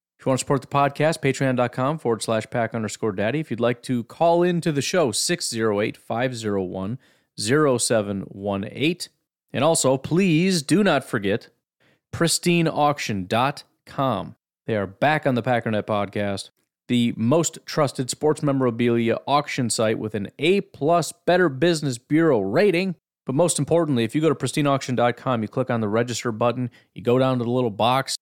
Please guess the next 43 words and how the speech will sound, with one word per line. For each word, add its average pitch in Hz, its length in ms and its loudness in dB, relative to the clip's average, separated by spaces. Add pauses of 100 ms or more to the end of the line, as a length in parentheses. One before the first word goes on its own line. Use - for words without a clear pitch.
(220)
that 113 100 -2
says 117 220 0
registration 127 760 0
code, 131 280 0
you 110 80 -8
put 117 180 -2
Favre, 147 460 2
F 117 200 0
A 113 140 2
V 120 220 0
R 113 200 2
E, 139 240 0 (280)
you 127 120 2
are 113 140 2
entered 165 360 0
to - 100 0
win 131 420 0 (260)
a 131 120 0
signed 147 560 0
Jordy 143 320 0
Nelson 123 500 0
Vince 135 380 -2
Lombardi 123 520 0
trophy. 113 540 -2
Yes, 113 240 -4
it's 120 140 -12
a 113 40 -4
replica, 143 440 0
it's 135 160 -2
not 123 180 -2
the 127 60 -6
real 123 240 0
thing, 180 340 0 (400)
but 139 100 4
it's 135 160 2
super 135 460 2
awesome 120 320 2
anyways. 101 420 0 (280)
It - 20 -4
was 113 160 -2
signed 139 420 2
by 123 140 2
Jordy. 110 420 0